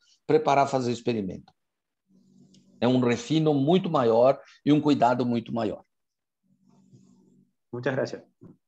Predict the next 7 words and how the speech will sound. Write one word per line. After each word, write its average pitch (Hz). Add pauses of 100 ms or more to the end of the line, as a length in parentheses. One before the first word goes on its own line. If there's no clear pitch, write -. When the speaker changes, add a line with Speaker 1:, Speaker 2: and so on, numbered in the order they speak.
(720)
Speaker 1:
Alternativamente, 175
quer 170
trabalhar 143
na 135
fase 139
gel, 160
trabalha, 139